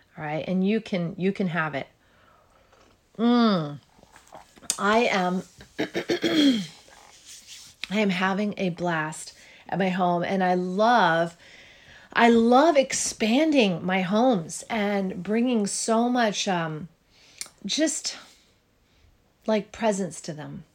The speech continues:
That's it. Being present in them and enjoying them, enjoying the people I'm around, really just enjoying them, being in flow. My nights have been completely skewed, and <clears throat>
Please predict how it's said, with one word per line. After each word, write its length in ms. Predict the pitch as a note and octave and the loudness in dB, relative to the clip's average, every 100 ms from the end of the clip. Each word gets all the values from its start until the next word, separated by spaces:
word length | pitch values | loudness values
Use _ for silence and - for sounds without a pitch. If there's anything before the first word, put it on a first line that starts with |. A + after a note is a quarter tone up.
| - | -10
That's 260 | G3+ - | -8 -8
it. 120 | D3+ - - - | -12 -12 -10 -4
Being 300 | B3 B3 A#3 | 0 0 -2
present 520 | - G#3 G#3 A3+ - | 0 -2 0 -4 -4
in 200 | F#3+ G3 | -2 0
them 320 | G#3+ C4 D4+ | 0 -2 -6
and 140 | - E3+ | -6 -6
enjoying 560 | D#3+ D3+ F3 F#3 G3+ G#3 | -4 -2 -2 -2 -2 -2
them, 300 | A3 A3+ A3+ _ - - - - | -2 -6 -8 _ -20 -20 -20 -12
enjoying 520 | - G3 F3 G3+ G#3+ A3 | -2 0 2 2 2 0
the 40 | |
people 340 | - A3 G#3 | -2 -6 -2
I'm 140 | G3 F3+ | -2 -2
around, 520 | E3+ E3+ E3+ F#3 F#3+ | 0 0 0 -2 -4
really 460 | A3+ C#4+ D#4 C#4+ A3+ | -2 0 2 2 0
just 260 | A#3 - | -6 -8
enjoying 680 | G3 F#3 - F3+ F#3 G3+ G3+ | -6 -6 -4 -4 -2 -2 -2
them, 340 | G3+ G3+ G#3 G#3 _ - - _ | -2 -4 -6 -12 _ -20 -20 _
being 220 | C4+ C#4+ C#4 | 0 2 2
in 100 | A#3+ | 0
flow. 480 | - A3 G#3+ G3+ - - - | -2 0 2 2 -2 -10 0
My 160 | A3 | 4
nights 400 | A3 G#3+ D4+ E4 | 6 6 4 4
have 100 | A#3+ | 0
been 160 | F#3+ F3 | -2 -2
completely 720 | - G3 - C4+ E4+ G#4 B3 | -2 -6 -4 0 2 2 0
skewed, 800 | - - - - B3+ A3+ D#3 - - - - - | -2 -4 -6 -2 0 2 0 -4 -14 -20 -14 -2
and 360 | A3+ A3+ A3 - _ - - | 2 2 0 -4 _ -12 -6
<clears throat> 1040 | - - F4 - - - - D#4 C4+ G3+ | -4 0 2 2 -2 -2 0 2 2 0